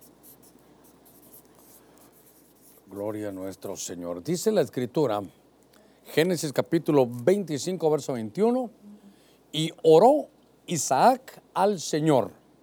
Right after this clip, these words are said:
Oró Isaac al Señor, pero no por él, sino en favor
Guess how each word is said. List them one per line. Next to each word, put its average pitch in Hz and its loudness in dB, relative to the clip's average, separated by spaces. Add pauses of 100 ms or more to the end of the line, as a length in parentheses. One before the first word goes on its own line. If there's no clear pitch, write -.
(1040)
Oró 143 2 (840)
Isaac 147 -2
al 160 0
Señor, 220 -2
pero 131 -4
no 175 -4
por 180 0
él, 226 -2
sino 156 -4
en 156 0
favor 160 4